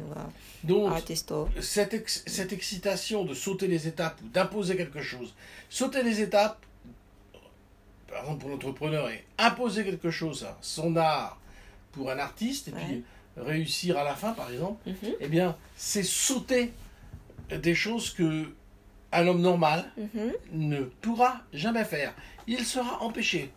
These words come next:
Speaker 1: Hmm.
Speaker 2: à cause d'un système. On ne laissera pas dans une grosse compagnie un Hila devenir Chacho en l'espace de deux ans. Ça
Speaker 1: Euh,
Speaker 2: n'arrivera pas.
Speaker 1: alors, j'ai une question. Qu'est-ce que ça crée alors dans la tête d'un artiste quand, quand il a, il sait qu'il pourrait faire ça ?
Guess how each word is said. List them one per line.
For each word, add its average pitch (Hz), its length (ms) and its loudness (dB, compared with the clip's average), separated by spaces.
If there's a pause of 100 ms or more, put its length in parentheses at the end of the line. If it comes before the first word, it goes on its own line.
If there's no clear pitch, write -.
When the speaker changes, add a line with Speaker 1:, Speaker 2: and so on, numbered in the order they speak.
(120)
Speaker 1:
Hmm. 190 300 -4
Speaker 2:
à 170 80 4
cause 190 280 0
d'un 202 100 6
système. 190 440 -2 (420)
On 226 140 4
ne 269 120 4
laissera 254 340 0
pas 196 340 4 (300)
dans 180 120 2
une 196 180 2
grosse 208 320 -2
compagnie 190 520 4 (280)
un 160 180 4
Hila 190 420 6
devenir 180 600 2 (100)
Chacho 165 560 2 (260)
en 170 140 4
l'espace 180 400 4
de 151 100 -2
deux 139 200 -2
ans. 107 100 -4 (160)
Ça 185 380 6
Speaker 1:
Euh, 180 120 0
Speaker 2:
n'arrivera 190 420 2
pas. - 60 -2
Speaker 1:
alors, 170 240 2
j'ai 202 120 -6
une 185 80 -6
question. 190 280 -6
Qu'est-ce - 220 -10
que - 80 -6
ça - 160 -6
crée - 280 -6
alors 165 220 -2
dans 160 140 -6
la 165 120 -6
tête 165 220 -8
d'un 165 200 -8
artiste - 500 -8
quand, 170 260 -6 (380)
quand 202 140 2
il 185 120 0
a, 190 200 2
il 190 120 -4
sait 277 280 2
qu'il 196 380 -2
pourrait 202 280 2
faire 180 200 -4
ça ? 175 280 -4